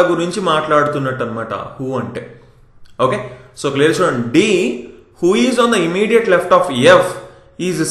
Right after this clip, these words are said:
second to the right of C అంటున్నారు. అంటే D ఎఫ్కి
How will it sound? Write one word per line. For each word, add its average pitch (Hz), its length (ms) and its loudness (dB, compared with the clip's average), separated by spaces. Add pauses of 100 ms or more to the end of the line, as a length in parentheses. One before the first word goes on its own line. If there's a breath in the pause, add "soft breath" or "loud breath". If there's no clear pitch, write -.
second 208 320 0 (100)
to 247 120 0
the 214 140 2
right 175 300 4
of 175 80 6 (160)
C 165 140 -6 (120)
అంటున్నారు. 131 360 -8 (560 soft breath)
అంటే 127 160 2 (240)
D 190 100 0 (1600)
ఎఫ్కి - 280 -4